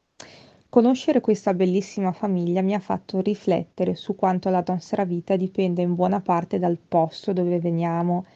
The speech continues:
la famiglia che ci ha cresciuto, le opportunità che abbiamo la-, che abbiamo avuto la gran botta di culo di avere o non avere. Tutte cose che non abbiamo la possibilità di scegliere.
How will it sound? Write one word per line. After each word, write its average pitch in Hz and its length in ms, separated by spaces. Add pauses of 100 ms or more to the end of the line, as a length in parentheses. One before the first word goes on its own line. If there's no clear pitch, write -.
(220)
la 180 140
famiglia 180 540
che 180 160
ci - 120
ha 185 40
cresciuto, 180 800 (320)
le 190 160
opportunità 190 760
che - 120
abbiamo 180 320
la-, 175 160 (380)
che - 100
abbiamo 185 280
avuto 185 320
la 175 120
gran 190 340
botta 185 300
di 170 140
culo 185 340
di 170 160
avere 170 600
o 185 120
non 175 180
avere. 165 460 (1600)
Tutte 254 320
cose 196 460
che - 100
non 190 160
abbiamo 180 360
la 202 100
possibilità 185 680
di 170 120
scegliere. 170 680